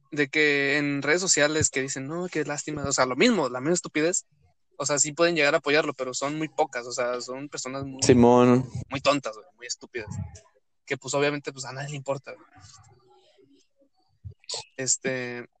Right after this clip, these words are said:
Speaker 1: ah, sí, se me olvidaba, se me olvidaba decir un con-, un contexto rapidito para que, para los quienes no entiendan. O sea, Tommy once fue, es un niño, este, con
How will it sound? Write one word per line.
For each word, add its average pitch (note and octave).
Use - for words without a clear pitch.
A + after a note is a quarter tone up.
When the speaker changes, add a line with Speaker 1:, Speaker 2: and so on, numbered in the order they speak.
Speaker 1:
ah, C#3+
sí, D3
se C#3+
me C3+
olvidaba, C3+
se C#3+
me C#3
olvidaba C#3
decir D3
un D#3+
con-, E3
un E3+
contexto F3
rapidito D#3+
para C#3
que, B2+
para B2+
los B2+
quienes B2+
no C3
entiendan. D3+
O B2+
sea, B2+
Tommy F#3
once F#3
fue, C3+
es C#3
un D3
niño, D3
este, A#2+
con A2+